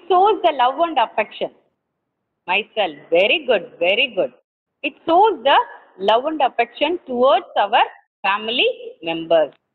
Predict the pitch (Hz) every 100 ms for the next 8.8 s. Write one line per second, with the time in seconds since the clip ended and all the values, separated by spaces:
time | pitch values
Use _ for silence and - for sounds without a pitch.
0 | _ _ _ _ _ _ _ _ _ _
1 | _ _ _ _ _ _ _ _ _ _
2 | _ - 180 226 240 220 170 147 - -
3 | _ _ _ _ _ 330 277 302 440 -
4 | _ - 370 392 415 - - 277 - 269
5 | 302 262 - 185 277 427 _ _ _ _
6 | _ _ _ _ _ _ 294 359 427 381
7 | 294 269 - 294 220 254 277 - 240 285
8 | 392 - _ _ _ 214 208 -